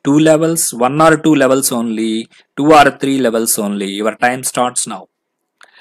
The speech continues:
Generally, whenever you write a D O letter, you should be, you should not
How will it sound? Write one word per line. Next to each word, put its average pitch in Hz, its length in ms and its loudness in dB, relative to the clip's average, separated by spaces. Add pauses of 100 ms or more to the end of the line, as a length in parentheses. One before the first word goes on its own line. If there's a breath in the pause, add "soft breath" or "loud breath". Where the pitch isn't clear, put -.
(720 soft breath)
Generally, 180 560 0
whenever 151 360 2
you 151 200 2
write 135 240 0
a 127 80 0
D 123 140 -2
O 135 40 2 (140)
letter, 262 360 0 (260)
you 151 120 -2
should 151 320 -4
be, 277 260 0 (220)
you 151 100 -10
should 151 280 -4
not 180 180 0